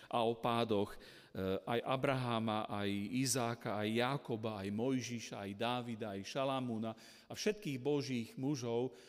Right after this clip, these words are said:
a môžeme hovoriť aj o mojich zlyhaniach, o mojich pádoch.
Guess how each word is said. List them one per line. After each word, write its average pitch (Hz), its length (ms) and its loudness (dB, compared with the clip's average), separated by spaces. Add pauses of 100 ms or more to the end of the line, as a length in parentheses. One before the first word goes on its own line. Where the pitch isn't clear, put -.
(180)
a 113 80 2
môžeme 120 320 0
hovoriť 117 480 0
aj - 20 2
o 104 140 0
mojich 117 400 0 (320)
zlyhaniach, 104 760 -4
o - 80 -12
mojich 110 460 -2
pádoch. 98 400 -8